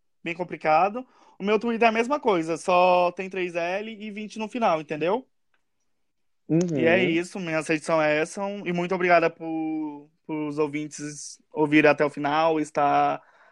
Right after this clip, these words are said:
Speaker 1: é, dando um apoio pra gente assim, entendeu? Porque é muito bom, né?
Speaker 2: E ouça,
Speaker 1: Ouça.
Speaker 2: gente, ouça realmente, e até o final, porque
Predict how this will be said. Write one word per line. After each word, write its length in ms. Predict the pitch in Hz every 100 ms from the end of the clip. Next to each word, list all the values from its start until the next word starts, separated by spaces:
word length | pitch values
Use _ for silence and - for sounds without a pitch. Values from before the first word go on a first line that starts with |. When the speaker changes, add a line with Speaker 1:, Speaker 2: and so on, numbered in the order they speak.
| _ _ -
Speaker 1:
é, 260 | 156 156
dando 200 | 156 156
um 40 | 151
apoio 280 | 143 156
pra 160 | 156 151
gente 260 | 147 147 147
assim, 240 | - 175
entendeu? 380 | 185 175 156 170
Porque 220 | 170 160
é 40 | 151
muito 240 | 156 214
bom, 220 | 202 165
né? 260 | 156 170 208 _ _ _ _ _ _ _ _ _ _ - - -
Speaker 2:
E 160 | 208
ouça, 340 | 202 180 180 165
Speaker 1:
Ouça. 160 | 160
Speaker 2:
gente, 220 | 151 147 156
ouça 220 | 139 139
realmente, 380 | 139 139 139 -
e 100 | 139 - _ _ -
até 100 | 139
o 80 |
final, 420 | 135 143 135 120 123
porque 400 | 127 117 120